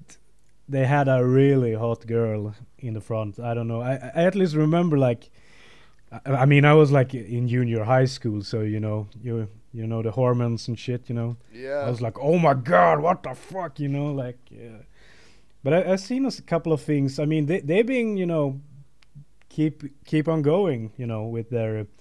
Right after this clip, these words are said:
Speaker 1: symphonic stuff, and, uh, they haven't really, uh, put, I mean, they, they put, like, the pedal to the metal and just produced record after record after record, and I, I haven't really been able to, like,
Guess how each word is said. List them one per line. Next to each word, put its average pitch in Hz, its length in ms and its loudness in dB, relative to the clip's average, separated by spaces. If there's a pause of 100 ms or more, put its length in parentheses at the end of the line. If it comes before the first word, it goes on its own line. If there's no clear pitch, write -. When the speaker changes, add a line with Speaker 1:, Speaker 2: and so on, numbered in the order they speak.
(340)
Speaker 1:
symphonic 131 600 0
stuff, - 440 -10
and, 110 240 -8
uh, 110 140 -8
they 117 140 -4
haven't 123 320 -2
really, 113 400 -4 (920)
uh, 113 140 -6
put, 127 420 -6
I 120 80 -8
mean, 135 160 2
they, 147 100 4
they 143 160 2
put, 143 260 0
like, 123 200 -2
the 110 60 -10
pedal 127 340 -2
to 127 120 -6
the 117 80 -4
metal 120 360 -2
and 107 140 -6
just 107 280 -10
produced 110 460 -8 (500)
record 143 380 2
after 123 240 -2
record 123 320 -2
after 117 220 -6
record, 131 340 -2
and 117 140 -2
I, 135 280 -2
I 139 120 2
haven't 143 360 4
really 117 340 0 (320)
been 131 140 -2
able 120 300 0
to, 117 160 -6
like, 107 500 -8